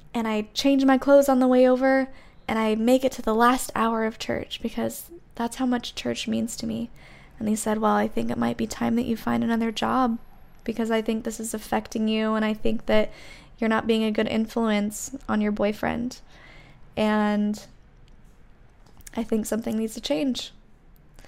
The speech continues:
I left that office feeling so small. I felt like I was dirt. I was below dirt. I was not worthy to have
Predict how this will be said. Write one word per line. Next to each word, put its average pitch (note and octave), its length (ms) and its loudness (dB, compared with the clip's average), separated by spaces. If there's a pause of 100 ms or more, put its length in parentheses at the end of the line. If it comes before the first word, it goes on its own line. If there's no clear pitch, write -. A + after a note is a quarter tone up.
(1160)
I B3+ 560 6 (140)
left G#3+ 680 0 (520)
that A3 240 0
office A3+ 520 -2
feeling A3+ 380 -4
so A3 260 -4
small. A3 520 -4 (800)
I A#3 140 0
felt A3+ 480 -2
like A3 560 -2 (640)
I G#3 140 2
was G#3 160 -2
dirt. G3+ 640 -2 (580)
I G#3+ 120 2
was G#3+ 180 2
below G#3 420 2
dirt. G3+ 400 0 (640)
I A#3 640 4 (320)
was G#3+ 240 -2
not G#3+ 240 2
worthy A3 400 0
to A3 180 -6
have G#3 500 -2